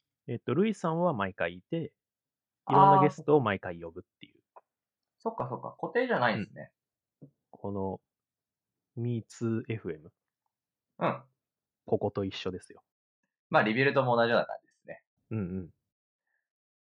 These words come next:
Speaker 2: 確かにな。あの、巷のポッドキャストってこう、固定メンバーで、例えばバックスペースとかそうじゃないですか。
Speaker 1: うんうんうん。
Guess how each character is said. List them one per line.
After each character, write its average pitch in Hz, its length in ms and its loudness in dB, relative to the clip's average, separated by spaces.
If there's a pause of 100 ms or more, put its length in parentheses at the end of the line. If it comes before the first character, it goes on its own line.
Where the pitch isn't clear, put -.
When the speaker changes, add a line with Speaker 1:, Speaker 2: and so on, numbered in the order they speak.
(180)
Speaker 2:
確 135 160 -10
か - 100 -10
に 131 120 -12
な。 73 240 -14
あ 127 160 4
の、 123 440 4 (440)
巷 156 100 -6 (220)
の 170 100 4
ポ 170 120 0
ッ - 100 -8
ド 165 100 2
キ 170 60 2
ャ 160 100 2
ス - 60 -20
ト 107 80 -4
っ - 40 -14
て - 100 -14
こ - 200 -16
う、 - 40 -20
固 147 140 -2
定 202 180 2
メ 202 120 2
ン 147 80 0
バ 92 140 6
ー - 40 -6
で、 - 60 -16 (240)
例 170 80 2
え - 60 0
ば 101 80 6
バ - 60 0
ッ - 20 -18
ク 156 80 -14
ス - 80 -20
ペ 165 120 6
ー - 40 0
ス 127 80 -10
と 78 80 -6
か - 160 -10
そ 65 80 -10
う - 20 -14
じ - 60 -20
ゃ - 20 -20
な - 60 -20
い - 80 -20
で - 60 -20
す - 40 -20
か。 - 140 -20 (140)
Speaker 1:
う 139 60 0
ん 143 40 2
う - 20 2
ん 104 380 -6
う 95 60 -8
ん。 90 140 -10